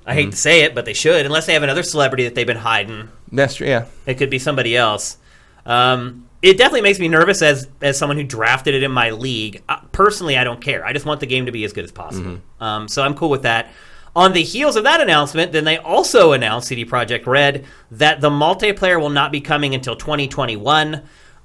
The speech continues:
Speaker 1: I know that a lot of people probably don't care about that at all. Most people are buying this
Speaker 2: Mm-hmm.
Speaker 1: just to play the campaign. Totally get it. But it also shows that whatever they're working on right now to get this game done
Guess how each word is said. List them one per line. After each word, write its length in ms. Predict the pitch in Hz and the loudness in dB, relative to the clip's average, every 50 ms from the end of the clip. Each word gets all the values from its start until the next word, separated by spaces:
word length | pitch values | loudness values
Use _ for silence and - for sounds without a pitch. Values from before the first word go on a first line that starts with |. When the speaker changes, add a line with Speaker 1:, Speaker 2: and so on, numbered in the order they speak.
| - | -2
Speaker 1:
I 160 | 139 151 151 147 | 0 0 2 2
know 320 | 139 135 139 143 147 147 | 2 4 6 6 6 4
that 160 | 143 143 131 | 4 2 0
a 40 | 131 | 0
lot 140 | 131 127 127 | 0 0 -2
of 60 | 123 | -2
people 160 | - 139 131 120 | -2 -4 -4 -2
probably 200 | 135 123 120 113 | -2 -2 -2 -2
don't 100 | 101 - | -4 -4
care 140 | 131 117 | -4 -4
about 200 | 117 110 101 101 | -2 -2 -4 -6
that 140 | - 104 95 | -6 -6 -6
at 80 | 87 95 | -4 -4
all. 320 | 113 117 117 117 120 120 - | -4 -2 -2 -2 -4 -4 -4
Most 160 | 120 117 - | -8 -8 -6
people 220 | 139 120 - 110 | -6 -6 -4 -4
are 40 | 107 | -4
buying 280 | 98 107 104 107 101 92 | -4 -4 -4 -2 -4 -4
this 80 | 90 95 | -4 -4
Speaker 2:
Mm-hmm. 80 | 95 | -4
Speaker 1:
just 140 | 95 92 - | -6 -6 -8
to 60 | 113 | -8
play 200 | - 113 107 107 | -4 -4 -4 -4
the 80 | 98 98 | -4 -6
campaign. 540 | - 104 92 92 92 110 113 113 110 110 107 - - - | -10 -12 -12 -12 -10 -10 -8 -6 -8 -8 -10 -14 -16 -10
Totally 300 | - 123 110 107 117 113 | -6 -6 -4 -4 -6 -6
get 200 | 117 110 98 95 | -4 -4 -4 -4
it. 160 | 98 - - _ - - | -6 -8 -12 _ -12 -4
But 380 | - 123 123 123 120 123 120 123 | -2 -2 0 0 0 -2 -2 -2
it 60 | 131 | 0
also 320 | 131 143 147 143 165 139 135 | 2 2 2 2 0 -2 0
shows 400 | 135 - 185 175 156 147 - - | 0 2 2 4 2 2 2 2
that 320 | 139 131 131 127 131 - - - - - - - 113 | 2 2 2 2 0 -6 -12 -18 -18 -18 -16 -8 -2
whatever 300 | 120 143 170 214 226 208 | 4 6 6 8 8 6
they're 80 | 202 180 | 6 6
working 280 | 190 196 196 196 185 | 4 4 4 2 0
on 140 | 175 170 156 | 0 2 2
right 180 | 156 160 165 143 | 2 2 2 2
now 200 | 156 165 151 139 | 2 2 2 2
to 60 | 127 | 0
get 140 | 123 127 131 | -2 -2 -4
this 140 | 147 139 | -4 -6
game 320 | 127 - 143 139 131 123 107 101 | -4 -4 -4 -4 -4 -6 -6 -2
done 480 | 135 135 139 139 123 113 107 104 101 | 0 2 2 2 2 0 -4 -8 -12